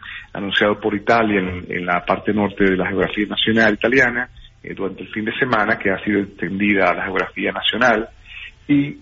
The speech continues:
eh, con el, el colapso en las conversaciones de la opep y, y Rusia, que con el colapso en el precio del petróleo el día de ayer, eh, al colapso en la, en las bolsas el día de ayer. ¿Por qué el colapso en el, el precio del petróleo, eh, fomenta una caída en las bolsas?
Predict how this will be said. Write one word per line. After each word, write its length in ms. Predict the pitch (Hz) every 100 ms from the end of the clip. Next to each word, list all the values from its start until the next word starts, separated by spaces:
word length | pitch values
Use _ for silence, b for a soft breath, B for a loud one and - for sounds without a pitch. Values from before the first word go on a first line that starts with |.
| -
eh, 300 | 101 98 95
con 220 | 98 98
el, 360 | 92 90 90 92
el 120 | 95
colapso 360 | - 98 107 -
en 60 |
las 100 | 98
conversaciones 640 | - 101 - 92 104 98 98
de 80 | 92
la 120 | 95
opep 280 | - 98 - -
y, 380 | 87 90 90 87 - -
y 160 | 104 -
Rusia, 440 | 135 - 107 123 B B B B B -
que 240 | 90 87
con 200 | - 87
el 40 | 80
colapso 360 | 87 95 -
en 40 | 95
el 80 |
precio 220 | 92 92 98
del 40 |
petróleo 260 | 98 107 92
el 60 |
día 140 | 101 101
de 120 | 104
ayer, 320 | 117 113 117 B B - _ _
eh, 380 | 110 107 104 101
al 160 | 107 98
colapso 420 | 101 98 95 -
en 120 | 104
la, 220 | 95 101 -
en 80 | 95
las 140 | 101
bolsas 320 | 101 95 101
el 60 | 92
día 120 | 98
de 140 | 95
ayer. 260 | 90 92 92
¿Por 160 | 117 -
qué 120 | 139
el 120 | 127
colapso 380 | 131 123 - 123
en 60 | 113
el, 80 | - 120
el 100 | 110
precio 280 | 113 -
del 80 | 113
petróleo, 580 | 107 - 117 107 107 104 B B B B -
eh, 160 | 101
fomenta 580 | 98 110 107 120 117 104
una 160 | 104 110
caída 300 | 107 104 104
en 60 |
las 100 | 104
bolsas? 360 | 123 139 113 95